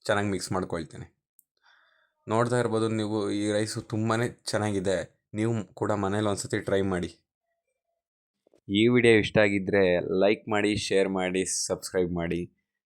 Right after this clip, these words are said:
ಮತ್ತೆ ಬೆಲ್ ಐಕಾನ್ನ ಆನ್ ಮಾಡ್ಕೊಳ್ಳಿ.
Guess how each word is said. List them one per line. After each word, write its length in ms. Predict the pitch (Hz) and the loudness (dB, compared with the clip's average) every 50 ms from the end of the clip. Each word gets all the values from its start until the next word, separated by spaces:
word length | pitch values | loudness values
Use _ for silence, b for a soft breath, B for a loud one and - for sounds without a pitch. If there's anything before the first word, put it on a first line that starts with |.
| _ - 98 | _ -8 -8
ಮತ್ತೆ 400 | 95 87 - 92 92 - - - 90 92 104 - _ _ _ _ _ _ _ _ _ _ - | -8 -4 0 0 0 0 -2 -6 -12 -12 -12 -14 _ _ _ _ _ _ _ _ _ _ -4
ಬೆಲ್ 220 | 101 101 104 104 | -2 0 2 4
ಐಕಾನ್ನ 380 | 101 98 95 - 107 98 98 95 | 2 2 2 0 -2 -2 0 0
ಆನ್ 380 | 92 - - - - 95 95 | -2 -2 -2 -4 -2 -2 0
ಮಾಡ್ಕೊಳ್ಳಿ. 520 | 92 90 87 87 - - 82 85 82 85 | 0 0 -2 -2 -2 -4 -2 -2 -2 -4